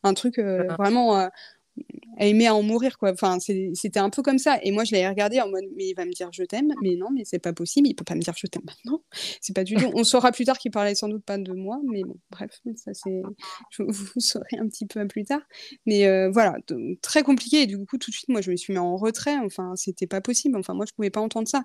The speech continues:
Speaker 1: Et le problème dans c-, tout ce début, c'était le mec était vraiment très, euh, à se projeter énormément. C'est par exemple, euh, il se projetait de se faire un week-end avec moi trois mois après notre rencontre.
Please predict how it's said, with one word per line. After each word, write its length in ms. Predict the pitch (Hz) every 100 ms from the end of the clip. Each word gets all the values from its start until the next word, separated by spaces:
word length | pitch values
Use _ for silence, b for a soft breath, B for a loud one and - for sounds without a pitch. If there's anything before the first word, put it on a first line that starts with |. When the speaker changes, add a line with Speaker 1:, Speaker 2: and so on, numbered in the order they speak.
| B B B
Speaker 1:
Et 60 | 214
le 100 | 202
problème 360 | 247 254 285
dans 340 | 214 196 190 190
c-, 160 | - -
tout 120 | -
ce 160 | 277 285
début, 480 | 240 226 214 269 339
c'était 480 | - - 214 226 208
le 140 | 202
mec 240 | 214 269 262
était 180 | 220 196
vraiment 300 | 190 214 240
très, 340 | - 247 240
euh, 380 | 202 190 190 190 196 B B B B _
à 80 | -
se 80 | 214
projeter 460 | - 233 - 220 - _ - -
énormément. 520 | 247 233 233 214 185 _ b b -
C'est 140 | -
par 140 | 202 202
exemple, 400 | 202 240 254 220
euh, 280 | 196 190 190
il 120 | -
se 120 | 202 214
projetait 480 | - 202 - 254
de 600 | 269 208 190 185 180 180 180 -
se 60 | 196 185
faire 200 | 240 233
un 80 | 208
week-end 280 | 208 - 220
avec 200 | 190 185
moi 240 | 214 247
trois 220 | 262 -
mois 180 | 220 220
après 220 | 214 -
notre 180 | 214 208
rencontre. 400 | - 226 214 -